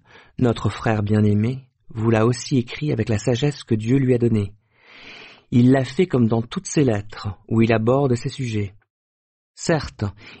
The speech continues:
il s'y trouve des passages difficiles à comprendre, dont les personnes ignorantes et mal affermies déforment le sens, comme elles le font aussi pour leur propre ruine, des autres textes de l'Écriture.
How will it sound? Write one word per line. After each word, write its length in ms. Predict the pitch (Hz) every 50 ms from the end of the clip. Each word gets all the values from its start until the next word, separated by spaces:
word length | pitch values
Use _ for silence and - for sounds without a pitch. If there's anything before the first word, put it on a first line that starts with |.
| - -
il 120 | 151 147
s'y 140 | 135 - 175
trouve 280 | - - - 208 196 175
des 120 | 139 143
passages 540 | - 151 139 - - - 180 175 170 147 117
difficiles 580 | 123 151 147 - 156 143 - - 185 175 139 139
à 40 |
comprendre, 800 | 131 - 147 131 - - - 107 101 98 95 95 92 92 95 - _ - - - - -
dont 80 | - 117
les 100 | 117 113
personnes 440 | - 143 131 - - 127 107 107 104
ignorantes 640 | 113 131 135 139 131 120 117 110 104 98 95 - - -
et 80 | - 110
mal 240 | 107 117 123 127 127
affermies 640 | 123 - - 113 101 104 104 110 135 156 160 - _ _ _ -
déforment 540 | 113 117 143 139 - - 170 165 160 160
le 100 | 151 147
sens, 560 | 127 - - - 101 101 104 104 - - - - _ _ _ - - - _ -
comme 140 | - 107 104
elles 80 | 104
le 120 | 107 107 101
font 180 | - - 110 -
aussi 480 | 110 101 - - - - 73 82 85 - _ - - - - _ _ _ _
pour 120 | - 113 107
leur 180 | 101 98 -
propre 400 | - - - - 156 - - -
ruine, 540 | 120 - 110 104 101 104 113 131 143 147 156 _ - - - - - -
des 300 | 101 110 110 104 104 135
autres 260 | 147 160 156 - -
textes 500 | - - - 147 147 - - - - 127
de 120 | 120 123
l'Écriture. 800 | 120 127 - - - 120 - - - 101 90 - - - _